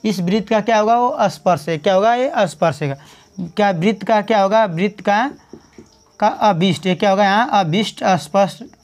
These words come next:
स्पर्श रेखा होगा, अभिष्ट स्पर्श रेखा होगा। तो यहाँ से हम खींच दिया, इसकी रचना कर लें यहाँ से, तो आप लोग आस-, रचना को आसानी से कर सकते हैं, इसमें आप लोगों को कोई दिक्कत होने वाला नहीं रहेगा, और इन सब बातों को ध्यान से सुनेंगे तो।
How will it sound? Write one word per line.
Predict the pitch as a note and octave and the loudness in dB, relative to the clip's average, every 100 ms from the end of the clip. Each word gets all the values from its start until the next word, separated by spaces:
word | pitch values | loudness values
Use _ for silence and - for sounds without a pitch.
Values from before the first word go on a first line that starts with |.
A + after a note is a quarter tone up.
| _ _ _ - - | _ _ _ -6 -2
स्पर्श | F#3 F3+ G#3 G#3+ A#3 | -2 0 0 0 2
रेखा | G3 F3+ F3 | 0 0 0
होगा, | D#3 D3+ D#3+ | 0 2 0
अभिष्ट | D3+ G3 G3+ - A#3 G#3 | 2 0 -2 0 2 2
स्पर्श | F3+ G3+ G#3 G#3 C4 D#4 - - _ _ E3+ | 0 -2 -2 0 0 0 -6 -20 _ _ 0
रेखा | F#3+ F#3 G3+ E3+ | 0 0 0 0
होगा। | D3 C#3+ C#3 D#3 - _ _ - | 0 0 -2 -6 -16 _ _ -20
तो | - _ - - _ - - _ - | -20 _ -20 -20 _ -20 -20 _ -2
यहाँ | F3+ F#3+ | 0 0
से | G3+ | 0
हम | G3 | 0
खींच | B3+ A3 | -2 0
दिया, | A#3 | 2
इसकी | A3+ - G#3 | 0 0 -2
रचना | G3+ A3 | 0 -2
कर | A3 B3 | 0 0
लें | A#3+ | 2
यहाँ | A#3 G#3+ | 2 0
से, | G3+ | 0
तो | G#3 | -2
आप | G3+ | 2
लोग | G#3 | 2
आस-, | G3 - | 0 -2
रचना | F#3 G#3 G#3+ | -4 0 0
को | G#3+ | 2
आसानी | G3+ - G3 A3 | 0 0 0 0
से | - A3+ | -2 -2
कर | A3 | -2
सकते | G3+ G#3 | -2 -4
हैं, | G3+ | -4
इसमें | G#3 | -2
आप | F#3+ | -2
लोगों | G3 F#3+ | -2 -2
को | |
कोई | G3 F#3 | -2 -2
दिक्कत | F3 F#3+ G#3+ | -2 -2 -4
होने | F3+ F#3 | -2 0
वाला | F#3+ A#3 | 0 0
नहीं | A#3+ F#3 | 0 0
रहेगा, | E3 D3 D3 D3 - - - | 0 0 -4 -6 -16 -20 -6
और | F#3 | -2
इन | G3 | 0
सब | F#3 F#3+ | -2 0
बातों | F#3+ F#3 G3+ | 0 0 -2
को | G3+ | 0
ध्यान | D#3+ F3 | 0 -2
से | F3 | -4
सुनेंगे | D#3+ F3 F3 E3+ D3 | -6 -6 -4 -4 -4
तो। | D#3+ | -6